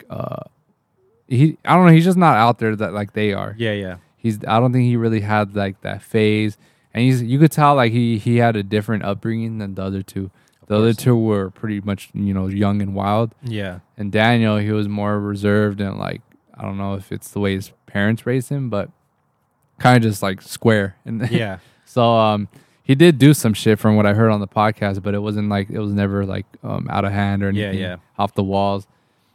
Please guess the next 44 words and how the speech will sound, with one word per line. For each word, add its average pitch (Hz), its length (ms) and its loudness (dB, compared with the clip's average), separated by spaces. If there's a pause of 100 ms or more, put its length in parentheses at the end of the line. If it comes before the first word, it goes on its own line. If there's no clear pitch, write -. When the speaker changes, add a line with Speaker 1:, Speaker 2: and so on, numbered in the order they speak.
(120)
Speaker 1:
And 104 120 -8
I 107 60 -4
felt 127 140 0
like 123 160 0
he 117 140 4
was 117 180 4
just 107 180 -2
the 107 80 -4
one 104 260 0
that 98 140 0
was 98 220 -6
just, 98 180 -8
like, 101 280 -10
kinda, 104 280 -6
like, - 280 -10
not, 147 260 0
like, 123 260 -2
like 107 220 -2
he's 104 200 -4 (340)
too 123 220 2
good 107 360 4
or 113 80 6
better 101 300 -2
than 139 200 0
them. 156 320 0
Speaker 2:
No, 110 120 -6
yeah. 98 260 -8 (340)
Speaker 1:
But 107 180 2
for 110 140 -2
sure, 120 280 2
you 117 120 0
could 113 140 -2
tell 110 220 2
he 107 120 2
was 104 180 -2
being 104 280 -2
a 101 40 -4
little 98 440 -4 (260)
weird. 101 380 -2 (200)
Speaker 2:
Yeah, 107 240 -8
no, 127 180 -4
it's 123 100 -6
funny. 131 180 -4
I'm, 117 180 -6